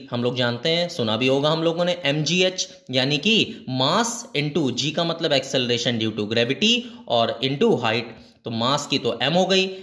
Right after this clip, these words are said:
acceleration due to gravity अभी हमने ऊपर निकाली है एल टी माइनस टू, और हाइट मतलब डिस्टेंस मतलब एल हो गया। तो टोटल overall मिलकर हो गया एल और एल, एल स्क्वायर और टी की पावर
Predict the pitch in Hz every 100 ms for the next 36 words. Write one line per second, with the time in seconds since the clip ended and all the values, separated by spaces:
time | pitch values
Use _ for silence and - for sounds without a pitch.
0 | - 123 - 156 147 147 156 143 139 151
1 | 135 135 131 143 139 127 120 120 113 110
2 | 110 110 107 113 147 175 175 170 180 180
3 | 180 180 180 180 180 180 - - 127 120
4 | 113 131 147 131 117 113 117 123 - 170
5 | 180 127 113 151 151 117 107 104 107 101
6 | 101 - - 120 123 120 160 170 123 120
7 | 120 123 123 120 123 120 123 131 - 139
8 | 160 - 131 139 151 147 117 117 - -
9 | 143 208 - - 113 - 117 123 110 117
10 | 165 -